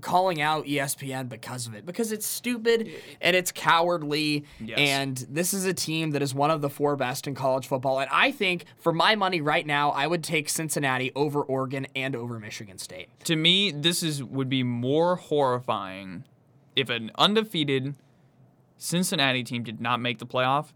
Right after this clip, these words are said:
Speaker 2: This would be more horrifying by far than the Scott Frost twenty seventeen season at U C F. Because
Speaker 1: Yeah.
Speaker 2: that team only, that team did not have a top ten win.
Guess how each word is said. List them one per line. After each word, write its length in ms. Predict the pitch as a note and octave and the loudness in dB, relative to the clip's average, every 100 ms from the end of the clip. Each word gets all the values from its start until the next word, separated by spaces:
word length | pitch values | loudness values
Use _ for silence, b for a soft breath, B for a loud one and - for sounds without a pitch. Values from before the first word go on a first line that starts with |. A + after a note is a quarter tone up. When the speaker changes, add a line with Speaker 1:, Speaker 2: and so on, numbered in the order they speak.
| b b - | b b -4
Speaker 2:
This 240 | C3 E3 G3 | 0 2 2
would 80 | |
be 100 | E3+ D3 | 0 0
more 360 | C3 C3+ C#3 | 2 2 2
horrifying 640 | D3 C#3 C3+ B2+ A#2 A2+ A2+ | 2 0 0 0 -2 0 0
by 160 | A#2 | -2
far 600 | A#2 - D3 A#2 G#2 G2 | -2 0 2 4 2 0
than 200 | - A#2 | -4 -6
the 80 | A#2 | -6
Scott 340 | - C3 A#2 | 0 0 2
Frost 280 | B2+ A#2+ A#2+ | 2 0 0
twenty 180 | C#3+ B2 | -4 -6
seventeen 460 | A2+ A2+ G#2+ A#2 A2 | -4 -6 -6 -8 -8
season 320 | A#2 A2 G#2+ | -8 -8 -10
at 60 | - | -10
U 100 | G2 | -10
C 200 | - D2+ | -8 -6
F. 280 | - - - b b b b b b - | -8 -12 -20 b b b b b b 0
Because 160 | E3+ | 4
Speaker 1:
Yeah. 220 | G3 G#3 G#3 | 6 8 6
Speaker 2:
that 80 | G3+ | 6
team 180 | G#3+ | 2
only, 280 | D3+ F3 E3 | 2 2 4
that 180 | F#3 A#3+ | 4 4
team 160 | C4 F#3 | 2 2
did 120 | C#3 | 4
not 200 | D3+ A3 | 4 4
have 100 | F3+ | 0
a 40 | |
top 240 | D3+ B2 - | 2 0 0
ten 200 | A#2 A2 | -6 -6
win. 260 | G#2 G#2+ | -6 -8